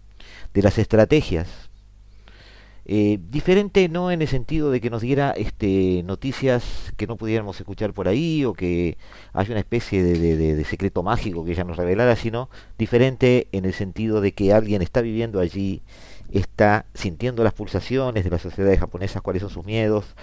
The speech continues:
cuáles son las mochilas históricas que llevan encima. Y, y este final, digamos, donde podríamos concluir que mientras Occidente juega al ajedrez, China juega al Go,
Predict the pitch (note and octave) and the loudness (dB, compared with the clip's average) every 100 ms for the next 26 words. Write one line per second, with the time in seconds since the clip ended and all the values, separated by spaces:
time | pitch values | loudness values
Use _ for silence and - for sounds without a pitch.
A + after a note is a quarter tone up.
0 | - - G2+ G2 G#2+ F#2+ F2 - F#2 E2+ | -16 -6 -2 -2 -2 -4 -4 -2 -2 -2
1 | D#2+ A#2+ A2 F#2 D#2+ - D#2 G2 F#2 F#2 | -4 -2 -2 -2 -6 -6 -6 -4 -4 -4
2 | - - - - D#2 - C#3+ A#2+ A#2+ - | -8 -18 -16 -6 8 8 8 0 -6 -6
3 | - - - - - - - - - G#2+ | -14 -18 -18 -18 -18 -20 -20 -20 -8 -2
4 | G#2 G2 F#2+ F#2 F2+ F2+ F2+ F2 F2 E2+ | 2 2 4 4 6 6 4 2 2 2
5 | E2 E2 D#2+ A#1+ C2+ A1 D2+ G2+ B2 A#2+ | 0 0 -2 -6 -10 -12 -4 4 4 4
6 | B2+ A#2 A#2 A2+ A2 - F#2 F#2+ G2+ G2+ | -2 2 4 4 2 -6 0 4 4 2
7 | G#2+ - - - - - - G#2 F#2+ F#2+ | -8 -10 -16 -20 -20 -16 -6 -4 2 4
8 | F#2 - F#2+ F#2 A2 G#2+ G2+ - F#2 F2 | 4 2 0 2 4 4 2 -8 -10 -6
9 | F#2+ G2 F#2+ F#2 F2 F#2 E2+ F2 - F#2 | -2 0 0 -2 -4 -2 -2 -2 -4 0
10 | F#2+ F2+ F2+ G2 F#2 F#2+ F2+ F2 F#2 F2+ | 0 0 -2 2 4 4 2 2 2 2
11 | - G2 F2 D#2+ G#2 F#2+ E2+ F2+ F2 | -4 -4 -4 -2 0 2 2 0 -2